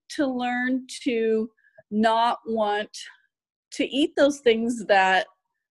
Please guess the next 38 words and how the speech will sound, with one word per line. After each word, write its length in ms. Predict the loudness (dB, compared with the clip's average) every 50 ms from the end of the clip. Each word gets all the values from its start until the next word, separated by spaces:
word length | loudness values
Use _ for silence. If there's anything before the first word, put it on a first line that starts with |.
| _ 0
I 80 | 0
know 300 | 0 2 0 -2 0 0
aren't 260 | 0 -2 -2 -4 -2 0
good 180 | 0 0 0
for 140 | -4 -10 -6
me, 180 | -6 -4 -4 -4
to 220 | -4 -4 -6 -4
eat 200 | -2 -4 -4 -2
with 160 | -2 -4 -2 -4
intention. 720 | -6 -8 -6 -2 -2 -2 -2 -2 -4 -4 -4 -4 -6 -10 _ _ -20 -20 -20 -20 _ _ _ -6 -2
And, 400 | 0 2 2 2 2 0 0 2
um, 460 | 2 2 4 2 0 0 -4 -6 -8 -10 _ _ _ -20 _ _ -16 -14
s-, 200 | -14 -14 -14 -18 -20 -20 -18 -12
the, 340 | -4 2 6 6 6 6 4 0
the 100 | 0 6
devil 280 | 8 8 8 8 8
has 240 | 8 6 4 4 2
me 100 | -2 -4
there. 220 | 0 0 0 2 2
That's 320 | 0 -2 -2 -6 -14 _ _ _ _ -20 -14 -10
my 220 | -4 -2 -2 -2
hard, 320 | -2 -4 -6 -6 -6 -8 -10 -6
that's 220 | -4 -4 -4 -4
my 100 | -6 -8
biggest 340 | -6 -4 -6 -6 -6 -8 -4
battle, 520 | -2 -2 0 0 0 -2 -2 -4 -6 -8 -10
you 160 | -10 -6 -4
know, 140 | -4 -4 -4
as 160 | -4 -8 -10
far 300 | -6 -2 0 0 0 0
as, 420 | 0 -2 -2 -4 -6 -12 -18 -20 _ -10 -8
uh, 180 | -6 -6 -6 -6 -6
in 120 | -4 -4
that 180 | -2 -2 -2 -2
area. 500 | -2 -2 -2 -2 -2 -2 -2 -4 -4 -6 _ _ -20 -20 -20 -20 -20 -20 -20 -14 -10
But, 480 | -4 2 4 8 8 8 8 8 4 2 _ _ _ -2
um, 600 | 0 2 4 4 4 2 0 -2 -4 -6 -8 -12 _ _ _ _ _ _ _ _ _ _ _ _ _ _ _ _ -14 -4
but 320 | 2 6 8 8 8 6